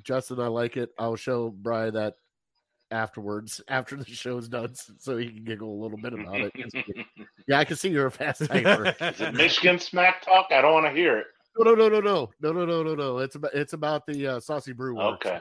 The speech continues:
Speaker 1: the, uh, beer. All right.
Speaker 2: Oh,
Speaker 1: Uh,
Speaker 2: okay. Gotcha.
Speaker 1: Vinny, you got any shout outs, bud?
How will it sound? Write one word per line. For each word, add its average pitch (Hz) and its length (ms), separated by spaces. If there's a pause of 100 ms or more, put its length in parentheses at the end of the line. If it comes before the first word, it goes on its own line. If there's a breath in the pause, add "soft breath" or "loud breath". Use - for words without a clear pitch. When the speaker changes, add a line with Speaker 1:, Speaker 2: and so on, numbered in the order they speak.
(140)
Speaker 1:
the, 107 240
uh, 98 40
beer. 98 240 (880)
All 139 80
right. 123 240 (180)
Speaker 2:
Oh, 123 300
Speaker 1:
Uh, 156 160 (160)
Speaker 2:
okay. 95 260 (120)
Gotcha. 90 420
Speaker 1:
Vinny, 196 220
you 196 180
got 185 140
any 139 100
shout 127 260
outs, 107 200
bud? 104 240